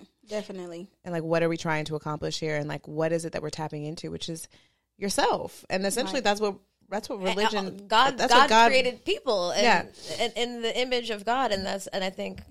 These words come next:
Speaker 3: we're all connected, and we all know that, and that's why this, all the stories are very similar, and there's rituals all across, but we've been so programmed to have these, like, boundaries about how it could look.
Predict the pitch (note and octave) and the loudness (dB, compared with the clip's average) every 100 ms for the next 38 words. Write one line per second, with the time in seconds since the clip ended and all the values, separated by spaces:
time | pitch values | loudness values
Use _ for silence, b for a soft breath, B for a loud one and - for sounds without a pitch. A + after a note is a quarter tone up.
0 | - _ F#3+ F#3 F#3 F#3 F3+ E3+ - D#3+ | -20 _ -10 -4 -4 -4 -6 -8 -8 -10
1 | E3 - E3 E3 D#3+ E3 D#3 C#3 C#3 D#3+ | -8 -8 -8 -6 -6 -4 -4 -6 -8 -10
2 | D#3+ - - E3+ E3 - - - E3+ F3+ | -12 -14 -8 -8 -8 -12 -14 -8 -6 -6
3 | E3 D#3+ E3 E3 E3+ E3 D#3+ D#3 D#3 D#3+ | -8 -10 -10 -10 -10 -8 -4 -4 -4 -6
4 | - D3+ D3 D3+ - B B B E3+ D#3 | -8 -8 -8 -10 -16 B B B -12 -6
5 | F3 F3 F3+ E3+ E3 D#3+ E3 - F#3 F#3 | -6 -6 -4 -4 -2 -2 -2 -4 -4 -2
6 | E3+ E3+ - E3 D#3+ E3+ E3+ E3+ - - | -2 -6 -10 -10 -10 -10 -10 -10 -10 -6
7 | E3+ E3+ - F#3 G3 E3+ D#3+ E3 B B | -6 -6 -8 -6 -4 -4 -6 -10 B B
8 | B E3 F3 D#3+ D#3+ E3 - D3+ A#2 - | B -8 -8 -8 -10 -12 -6 -4 -4 -6
9 | D#3+ D#3 F#3+ F3 D3 B2+ - D#3+ C#3 - | -6 -4 -4 -6 -8 -8 -10 -8 -6 -6
10 | E3+ E3 - E3+ D#3 E3 F3+ G#2+ - | -4 -4 -6 -14 -12 -6 -6 -8 -14